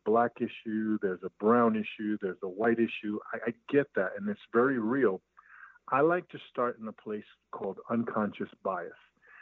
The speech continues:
And what I help organizations do is I help them to uncover their biases so that we could understand each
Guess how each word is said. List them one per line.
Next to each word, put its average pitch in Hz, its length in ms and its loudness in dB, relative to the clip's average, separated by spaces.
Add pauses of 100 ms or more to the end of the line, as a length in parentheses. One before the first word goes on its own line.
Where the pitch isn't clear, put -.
(200)
And 113 120 6
what 123 120 6
I 156 100 2
help 170 340 -4
organizations 123 920 -2
do 117 220 2
is 95 100 -2
I 104 180 -4
help 151 260 0
them 131 280 0
to 123 160 0
uncover 131 640 2
their 107 160 2 (120)
biases 110 320 0 (880)
so 165 260 6
that 95 240 0 (320)
we 120 140 0
could 120 180 -10
understand 110 720 -2
each 135 160 -8